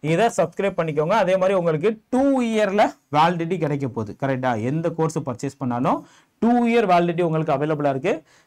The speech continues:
கண்டிப்பா update பண்ணிக்கோங்க. ஓகேவா? So, thank you guys. So, இந்த offer அப்படிங்கிறது கண்டிப்பா இன்னைக்கு முடிஞ்சிடும்னு நினைக்கிறேன். So, நானும் ரெண்டு மூணு நாள் இப்படி தான் சொல்லிக்கிட்டு இருக்கேன். But ஆனா முடிஞ்ச பாடு இல்ல.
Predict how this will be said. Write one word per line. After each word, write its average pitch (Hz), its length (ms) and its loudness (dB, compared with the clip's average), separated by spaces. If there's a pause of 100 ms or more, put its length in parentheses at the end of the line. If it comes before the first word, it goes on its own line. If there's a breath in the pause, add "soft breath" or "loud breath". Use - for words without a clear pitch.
கண்டிப்பா 139 500 0 (180)
update 107 320 -8
பண்ணிக்கோங்க. 90 380 -14
ஓகேவா? 147 200 0 (200 loud breath)
So, 165 160 2
thank 208 260 4
you 220 120 2
guys. 226 120 2
So, 175 400 0
இந்த 160 180 2
offer 202 280 4
அப்படிங்கிறது 170 460 0
கண்டிப்பா 143 380 -2
இன்னைக்கு 139 360 -2
முடிஞ்சிடும்னு 151 260 -4
நினைக்கிறேன். 135 500 0 (240 loud breath)
So, 131 140 -2
நானும் 147 360 4
ரெண்டு 160 220 2
மூணு 160 100 -2
நாள் 165 200 2
இப்படி 147 160 -2
தான் 165 160 2
சொல்லிக்கிட்டு 147 320 -2
இருக்கேன். 151 200 -2
But 139 160 0
ஆனா 143 160 0
முடிஞ்ச 139 260 -2
பாடு 139 220 2
இல்ல. 143 300 4